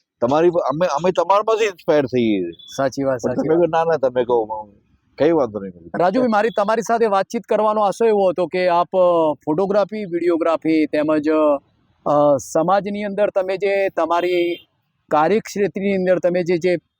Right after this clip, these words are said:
Speaker 2: અ, સુંદર મજાની જે તમારી જે ટેલિફિલ્મો તમારા મિત્ર પરિવાર સાથે બનાવી હતી,
Speaker 1: હા.
Speaker 2: એ ખૂબ યાદગાર હતી. એ વસ્તુને જો અત્યારે યાદ કરીએ તો
Speaker 1: ટેલિફિલ્મ
Speaker 2: અત્યારે
Speaker 1: કરતાં પણ સમાજનું ડોક્યુમેન્ટેશન કરેલું છે તમે. મારી
Speaker 2: શું વાત?
Speaker 1: પાસે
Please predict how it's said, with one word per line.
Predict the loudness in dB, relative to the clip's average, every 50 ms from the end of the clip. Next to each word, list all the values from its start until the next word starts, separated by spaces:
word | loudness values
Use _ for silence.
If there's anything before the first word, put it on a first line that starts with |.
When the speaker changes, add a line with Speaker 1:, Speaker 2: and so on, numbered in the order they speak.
| _ _
Speaker 2:
અ, | -4 0 2 2 4 2
સુંદર | 2 0 -2 -2 2 2 4 4 4 4 2
મજાની | 2 2 2 0 0 0 -4
જે | -4 -2
તમારી | -2 0 0 0 -2 -2 -4 -4
જે | -2 -2 -2 -2
ટેલિફિલ્મો | _ 0 0 0 2 0 0 0 0 0 2 2 0 0
તમારા | 0 0 0 0 0 0
મિત્ર | 0 -2 -4 -2 -4 -2
પરિવાર | -2 0 0 0 0 -2
સાથે | -2 -2 -4 -2 -2 -2
બનાવી | -4 -2 -4 -4 -4 -6
હતી, | -8 -8 -10 -12 _ _ _ _ _ -8 -4 -2
Speaker 1:
હા. | -2 0 0 -2 -4 -6 _ _ _ _ -2
Speaker 2:
એ | 0 0 2 2 2 0 0 -2 -4 _ _ -12 -4
ખૂબ | -4 -2 0 2
યાદગાર | 2 2 2 0 0 0 2 2 2 2
હતી. | 0 0 0 -2 -2 -2 -6 _ _ _ _ _ _ _ _ _ _ _ -4
એ | -2 0 2 2 0 0 -2 -4 _ _ -6 -2
વસ્તુને | -2 -2 -2 -2 -2 -2 0 0 0
જો | 2 2
અત્યારે | 0 2 2 0 0 0 2
યાદ | 0 2 0 0 -2
કરીએ | -2 -2 -4 -2 0 -2 -2
તો | 0 2 2
Speaker 1:
ટેલિફિલ્મ | 2 4 4 2 2 2 0 0 0
Speaker 2:
અત્યારે | 2 2 2 4
Speaker 1:
કરતાં | 4 2 2
પણ | 2 -2 -4 -4 -4 -4
સમાજનું | -2 2 4 2 4 2 2 0 2 2
ડોક્યુમેન્ટેશન | 2 0 2 2 0 0 0 0 2 0 0 0 0 -2 -2
કરેલું | 0 0 2 2 2 2 2
છે | 0 0
તમે. | -2 -2 -6 -6 -4 -6 -2 -2
મારી | 0 2 2
Speaker 2:
શું | 4 4 2
વાત? | 0 2
Speaker 1:
પાસે | 2 2 2 2